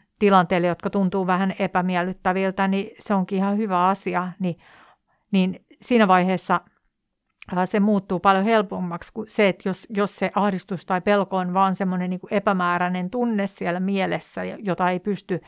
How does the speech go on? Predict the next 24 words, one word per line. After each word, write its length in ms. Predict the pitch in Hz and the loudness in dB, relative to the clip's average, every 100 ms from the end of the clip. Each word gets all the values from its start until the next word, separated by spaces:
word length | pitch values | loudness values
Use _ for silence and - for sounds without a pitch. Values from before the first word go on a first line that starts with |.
| - _ - - - _ _ - | -16 _ -20 -20 -20 _ _ -4
niinku 240 | 175 196 | -4 -4
sanottamaan, 960 | 190 294 208 170 _ 175 180 180 190 196 - _ _ - - | 0 2 2 -2 _ -6 -4 -4 -4 -6 -8 _ _ -16 -2
niin 260 | 196 185 - - | 0 0 -4 -2
mä 140 | 220 | 2
luulen, 260 | 214 208 185 | 4 4 0
että 200 | 185 - | -2 -2
siinä, 300 | 226 202 - | 2 2 0
siinä 320 | - 240 196 | -2 0 2
tilanteessa 600 | 180 175 170 170 170 - | 0 -2 -4 -6 -8 -8
se, 320 | 180 175 175 - - - | -8 -6 -6 -10 -20 -10
se 280 | - 180 - - _ 285 208 _ _ _ | -6 -6 -8 -20 _ -18 -18 _ _ _
itsensä 420 | - 220 - 175 170 | -4 -4 -2 -4 -6
siedättäminenkin 1080 | - 202 185 - - 190 185 196 196 185 | -2 -2 -2 -8 -10 -8 -6 -6 -6 -8
on 240 | 190 180 175 | -4 -4 -4
hyvin, 360 | 175 175 175 - | -4 -6 -12 -10
hyvin 200 | 196 190 | -8 -6
hankalaa. 640 | 180 190 185 - - 214 202 _ | -6 -6 -8 -8 -6 -6 -6 _
Et 100 | 202 | -8
se 100 | 214 | -2
vaatii 360 | 208 214 196 180 | 4 4 4 0
kyllä 280 | 170 185 175 | -2 -4 -4
sen 260 | - 175 170 | -2 -2 -2
niinku 180 | 175 - | -8 -8
prosessoinnin 920 | 196 185 214 190 - 208 185 - 202 | -4 -4 -4 -10 -12 -12 -12 -10 -10